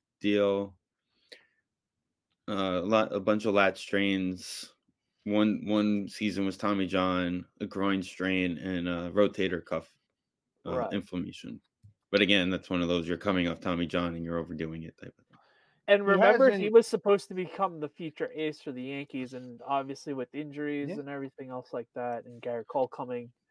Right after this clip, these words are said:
Speaker 2: 'cause he, he, he
Speaker 1: Well,
Speaker 2: started
Speaker 1: Gerrit Cole came to be that, to make him the number
Speaker 2: Right,
Speaker 1: two, to
Speaker 2: right,
Speaker 1: try and
Speaker 2: that's,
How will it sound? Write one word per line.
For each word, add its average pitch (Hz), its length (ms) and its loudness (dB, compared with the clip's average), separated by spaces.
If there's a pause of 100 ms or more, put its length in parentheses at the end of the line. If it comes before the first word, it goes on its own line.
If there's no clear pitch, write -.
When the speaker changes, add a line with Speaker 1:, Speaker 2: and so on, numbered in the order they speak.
(840)
Speaker 2:
'cause 151 200 2
he, 160 260 -6
he, 165 300 -6 (140)
he 170 160 -10
Speaker 1:
Well, 160 60 -4
Speaker 2:
started - 520 8
Speaker 1:
Gerrit 101 260 6 (100)
Cole 104 120 8
came 98 300 4
to 101 100 -2
be 90 140 4
that, 82 360 -4
to 104 120 -6
make 92 260 0
him 90 120 0
the 87 100 0
number 87 220 4
Speaker 2:
Right, 277 200 12
Speaker 1:
two, 98 240 6
to - 80 8
Speaker 2:
right, 240 180 10
Speaker 1:
try 87 120 0
and 85 80 0
Speaker 2:
that's, 202 140 4